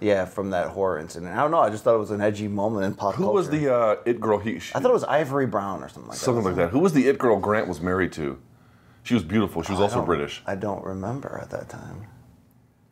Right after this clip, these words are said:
Speaker 1: He, he was on Not-,
Speaker 2: It doesn't matter.
Speaker 1: Notting-,
Speaker 2: He was out there
Speaker 1: he
Speaker 2: begging
Speaker 1: was on
Speaker 2: hookers.
Speaker 1: Notting Hill, which is really just a British, like, like, uh, You've Got Mail or whatever.
Speaker 2: Something
Speaker 1: I mean,
Speaker 2: like
Speaker 1: it's, you know,
Speaker 2: that,
Speaker 1: it's
Speaker 2: yeah.
Speaker 1: more in that regard.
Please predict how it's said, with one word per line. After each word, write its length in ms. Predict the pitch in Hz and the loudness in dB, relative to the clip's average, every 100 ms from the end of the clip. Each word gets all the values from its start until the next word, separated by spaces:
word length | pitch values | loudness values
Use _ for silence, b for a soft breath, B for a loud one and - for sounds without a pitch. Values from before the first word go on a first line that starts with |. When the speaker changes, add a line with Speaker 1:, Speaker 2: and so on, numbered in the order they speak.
| _ _ _ _ _ _ _ _ _ | _ _ _ _ _ _ _ _ _
Speaker 1:
He, 240 | - 131 | 0 0
he 260 | 120 - 131 | 0 2 4
was 140 | 127 | 6
on 140 | 110 107 | 4 2
Not-, 160 | 90 | 2
Speaker 2:
It 100 | 82 | 0
doesn't 180 | 120 95 | -2 0
matter. 120 | 95 | 0
Speaker 1:
Notting-, 80 | 90 | 0
Speaker 2:
He 60 | 139 | 0
was 100 | 120 | 0
out 100 | 104 | -2
there 100 | 98 | 0
Speaker 1:
he 40 | |
Speaker 2:
begging 120 | 104 160 | 0 2
Speaker 1:
was 100 | 156 | 2
on 140 | 147 | 0
Speaker 2:
hookers. 60 | 139 | 0
Speaker 1:
Notting 280 | 139 139 | 0 -2
Hill, 400 | 120 147 107 95 - | -2 0 0 -4 -6
which 200 | 139 147 | -4 0
is 120 | 190 | 0
really 240 | 208 415 220 | 2 4 4
just 260 | 143 - | 2 2
a 40 | 123 | 0
British, 560 | 101 123 117 107 - | 4 2 4 0 0
like, 380 | 107 98 - - B B - | 2 2 -2 -20 B B -2
like, 340 | 101 92 92 | 2 2 0
uh, 140 | 107 95 | 2 2
You've 260 | 98 104 | 2 -4
Got 260 | 104 95 80 | 0 0 0
Mail 200 | 104 92 | 0 0
or 180 | 78 78 | -2 -4
whatever. 240 | 95 85 | -2 -2
Speaker 2:
Something 280 | 82 110 131 | 0 0 2
Speaker 1:
I 20 | |
mean, 40 | 139 | -2
Speaker 2:
like 60 | 147 | 0
Speaker 1:
it's, 60 | |
you 40 | 165 | 0
know, 60 | |
Speaker 2:
that, 80 | 147 | 2
Speaker 1:
it's 80 | 139 | 2
Speaker 2:
yeah. 80 | 139 | 2
Speaker 1:
more 200 | 127 107 | 2 2
in 100 | 95 | 2
that 180 | 95 85 | -2 0
regard. 380 | 101 120 101 | 0 2 2